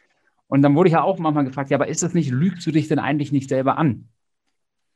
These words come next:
Und jetzt, ähm, das ist eine gute Diskussion, weil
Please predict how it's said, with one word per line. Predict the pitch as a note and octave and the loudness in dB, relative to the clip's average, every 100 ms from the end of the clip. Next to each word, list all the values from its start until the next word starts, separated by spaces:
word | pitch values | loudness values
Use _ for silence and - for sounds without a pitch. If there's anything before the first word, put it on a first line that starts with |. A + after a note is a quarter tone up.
| _ _ _ _ _ _ - | _ _ _ _ _ _ -4
Und | D3 | 0
jetzt, | D3 C#3+ C#3+ - - - | 2 2 -2 -10 -8 -2
ähm, | C3 C3 | 2 4
das | C#3+ C#3+ | 2 2
ist | F#3+ | 2
eine | F3 | 2
gute | D#3 G3+ F3+ | 2 2 2
Diskussion, | E3 - A2 D#3 A3 G#3+ C3+ | 0 -2 -4 2 4 4 4
weil | C#3+ D3 D3 - | 2 4 0 -4